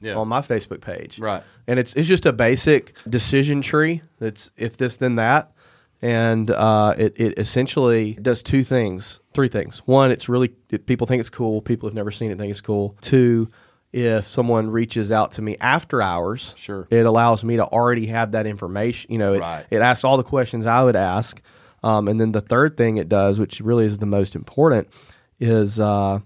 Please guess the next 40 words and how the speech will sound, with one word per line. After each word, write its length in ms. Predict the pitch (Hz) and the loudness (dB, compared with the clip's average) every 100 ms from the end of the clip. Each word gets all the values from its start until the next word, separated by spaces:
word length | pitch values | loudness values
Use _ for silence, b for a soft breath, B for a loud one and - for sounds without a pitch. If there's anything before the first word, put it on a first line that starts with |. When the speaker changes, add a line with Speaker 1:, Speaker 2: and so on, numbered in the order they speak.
| _ | _
Speaker 2:
if 260 | 117 110 - | -2 -2 0
someone 380 | 135 135 123 107 | 0 2 0 -2
comes 340 | - 127 120 | 0 2 4
into 360 | 127 113 113 107 | 2 2 2 2
it 200 | 101 - | 2 -2
and 160 | 107 101 | -4 -2
asks 360 | - 113 110 - | -2 -2 -2 -2
for 460 | 120 110 107 107 - - | 0 2 2 -2 -6 -6
a 80 | |
quote 460 | 113 - 113 104 98 | -6 -4 -2 -2 -2
and 120 | 107 | -6
it's 120 | 104 - | -10 -10
taking 360 | - 123 120 | -6 -6 -4
them 120 | 110 | -6
through 260 | 110 131 151 | -2 0 2
that, 300 | 131 107 104 | 4 4 2
Speaker 1:
Mm-hmm. 280 | 92 82 82 76 | -4 -18 -16 -6
Speaker 2:
well, 100 | 120 | -2
the 120 | 113 | -2
C 180 | - 151 | 0 0
S 140 | 120 135 | 2 2
R 260 | 190 160 | 2 2
is 100 | 113 | 0
sitting 280 | - 147 135 | 0 0 2
there 140 | 123 | 2
looking 400 | 107 120 160 135 | 2 2 2 0
at 220 | 113 98 95 | 0 0 -2
it 180 | 85 - | -4 -2
while 400 | 113 127 139 127 | 2 4 6 2
it's 140 | - | 0
happening 760 | - 143 156 123 104 98 92 - | -4 -2 -2 -4 -6 -6 -8 -14
Speaker 1:
Right. 260 | 98 95 92 - | -14 -14 -10 -4
Speaker 2:
and 180 | 127 113 | -2 -2
filling 460 | - 165 170 147 | 0 4 4 4
that 160 | 139 135 | 2 2
information 680 | 135 117 117 135 151 131 117 | 0 -2 -2 0 -2 -4 -4
in 200 | 117 113 | -2 -2
on 120 | 113 | -4
another 300 | 110 117 107 | -2 -2 -4
screen. 640 | 92 - 175 151 117 110 | -6 -4 -2 0 0 -2